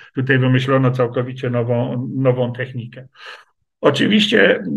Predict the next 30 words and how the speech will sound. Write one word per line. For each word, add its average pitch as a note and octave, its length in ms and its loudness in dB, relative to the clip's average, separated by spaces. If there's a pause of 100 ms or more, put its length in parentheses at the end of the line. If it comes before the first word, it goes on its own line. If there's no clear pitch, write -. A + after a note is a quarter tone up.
(300)
całe - 240 4
koloseum D#3 680 2
musiało D3+ 340 -4
być C#3+ 140 -4
odpowiednio C#3+ 460 -4
zaprojektowane, C#3 880 -2
żeby C3 260 -4
było C3+ 420 -2
wszystko C3+ 380 -10
dobrze B2+ 320 -4
widać, C#3+ 340 -4
w - 20 -8
związku B2+ 320 -6
z - 60 -14
tym C3 200 -6
arena B2+ 400 0
jest A#2+ 400 -6
elipsoidalna, B2 960 -6 (800)
ponieważ C3+ 340 2
pozwalała C3 880 2
dawać B2 420 -2
dużą C#3+ 340 -2
przestrzeń, C3 480 -4
jednocześnie B2+ 600 -4
nie B2+ 120 2
było B2+ 380 -2
rogów, C3 480 0
które B2 340 -8
by A#2+ 120 -8
po-, B2 160 -8